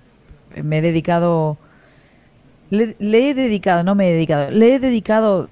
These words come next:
eh, estudio y tiempo a la literatura,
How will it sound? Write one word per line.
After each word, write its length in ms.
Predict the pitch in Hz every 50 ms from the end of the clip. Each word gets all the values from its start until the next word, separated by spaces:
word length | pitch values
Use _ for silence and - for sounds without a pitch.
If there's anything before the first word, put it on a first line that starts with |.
| - -
eh, 320 | - 180 175 165 156 147 - -
estudio 600 | 175 160 - - 247 247 226 208 196 180 175 170
y 80 | 170
tiempo 500 | 165 - 208 214 208 180 170 165 180 165
a 80 | 160 156
la 80 | 160
literatura, 840 | 160 160 160 165 170 160 160 156 151 - 196 190 190 202 208 220 -